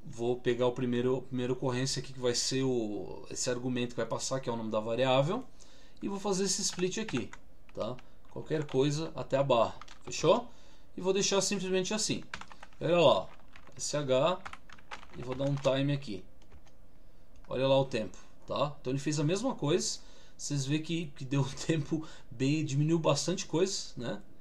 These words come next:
Olha a diferença pra esse e esse aqui,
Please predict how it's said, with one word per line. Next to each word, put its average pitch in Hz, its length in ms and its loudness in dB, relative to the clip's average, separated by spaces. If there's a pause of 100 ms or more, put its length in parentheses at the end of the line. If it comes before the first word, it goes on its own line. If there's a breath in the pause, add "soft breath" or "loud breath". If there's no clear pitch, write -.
(260)
Olha 131 160 -2
a 143 40 2
diferença 143 560 2
pra 135 220 2
esse 147 460 2 (420 soft breath)
e 143 140 4
esse 147 200 2
aqui, 123 320 -2